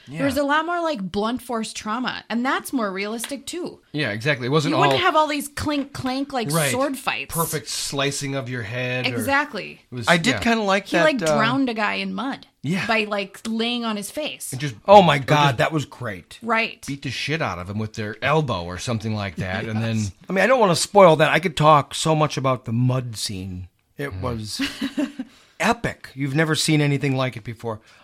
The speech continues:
Speaker 3: I, I did kinda like how Lily Rose Depp kinda was like a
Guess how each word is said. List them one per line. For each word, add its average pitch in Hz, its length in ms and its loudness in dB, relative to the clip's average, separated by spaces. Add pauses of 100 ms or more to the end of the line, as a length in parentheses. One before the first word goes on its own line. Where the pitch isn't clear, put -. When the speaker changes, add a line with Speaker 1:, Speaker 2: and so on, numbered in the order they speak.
(140)
Speaker 3:
I, 180 160 2
I 185 40 4
did 233 180 0
kinda 202 220 0
like 170 220 2
how 147 380 2 (360)
Lily 156 300 2
Rose 131 500 2
Depp 127 380 -4 (540)
kinda 202 180 -12
was 202 200 -12
like 175 240 -10
a 156 280 -8